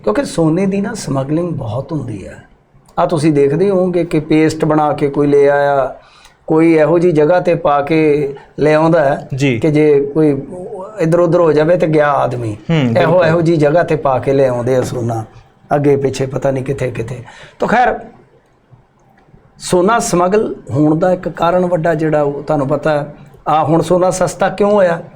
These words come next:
Speaker 1: ਕਿਉਂਕਿ ਇਹਨਾਂ ਨੇ ਐਕਸਾਈਜ਼ ਡਿਊਟੀ ਕੱਟ ਕੀਤੀ ਹੈ।
Speaker 2: ਜੀ।
Speaker 1: ਕਿਉਂਕਿ ਸੋਨੇ ਦੀਆਂ ਕੀਮਤਾਂ ਬਹੁਤ ਜ਼ਿਆਦਾ ਅੱਗੇ ਜਾ ਰਹੀਆਂ ਸੀ। ਗਾਂ
Speaker 2: ਬਿਲਕੁਲ।
Speaker 1: ਫੈਸਟੀਵਲ ਸੀਜ਼ਨ ਹੈ, ਸ਼ਾਦੀਆਂ ਦਾ ਸੀਜ਼ਨ
Speaker 2: ਜੀ,
Speaker 1: ਹੈ।
Speaker 2: ਜੀ, ਜੀ।
Speaker 1: ਤੇ ਗਹਿਣਾ ਗੱਟਾ ਤੁਹਾਨੂੰ ਪਤਾ ਕਿ ਪੁਰਾਤਨ ਕਾਲ ਤੋਂ ਹੀ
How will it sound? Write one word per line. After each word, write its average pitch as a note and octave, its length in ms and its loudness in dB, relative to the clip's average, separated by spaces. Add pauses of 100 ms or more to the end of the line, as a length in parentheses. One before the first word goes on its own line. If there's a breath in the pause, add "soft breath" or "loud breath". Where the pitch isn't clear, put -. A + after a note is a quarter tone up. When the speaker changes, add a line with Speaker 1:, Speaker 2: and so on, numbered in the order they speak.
(180)
Speaker 1:
ਕਿਉਂਕਿ F3+ 220 0
ਇਹਨਾਂ A#3 220 0
ਨੇ B3+ 280 0
ਐਕਸਾਈਜ਼ F#3+ 460 0
ਡਿਊਟੀ G3 380 0
ਕੱਟ C#3+ 240 -2
ਕੀਤੀ A2 380 -8
ਹੈ। - 80 -14 (100)
Speaker 2:
ਜੀ। B2 300 0 (360)
Speaker 1:
ਕਿਉਂਕਿ D3 220 -2
ਸੋਨੇ D#3+ 280 2
ਦੀਆਂ F#3 160 0
ਕੀਮਤਾਂ F3 380 -2
ਬਹੁਤ D3+ 340 -4
ਜ਼ਿਆਦਾ C#3 560 0 (760 loud breath)
ਅੱਗੇ D#3+ 180 2
ਜਾ D#3 160 2
ਰਹੀਆਂ D#3 200 0
ਸੀ। D#3+ 140 -2
ਗਾਂ D3+ 180 0
Speaker 2:
ਬਿਲਕੁਲ। D3 160 0
Speaker 1:
ਫੈਸਟੀਵਲ D#3+ 380 0
ਸੀਜ਼ਨ D#3 420 0
ਹੈ, D3+ 140 0
ਸ਼ਾਦੀਆਂ D3 480 0
ਦਾ D#3 120 2
ਸੀਜ਼ਨ D3 340 0
Speaker 2:
ਜੀ, D3 120 2
Speaker 1:
ਹੈ। D3+ 60 2
Speaker 2:
ਜੀ, C#3 160 0
ਜੀ। B2 180 -4
Speaker 1:
ਤੇ F3+ 420 2
ਗਹਿਣਾ A3 220 2
ਗੱਟਾ G3 260 0
ਤੁਹਾਨੂੰ F3 260 0
ਪਤਾ D3 300 0
ਕਿ D3 220 0
ਪੁਰਾਤਨ E3 480 -2
ਕਾਲ D3 320 0
ਤੋਂ C#3+ 200 -2
ਹੀ C#3 200 0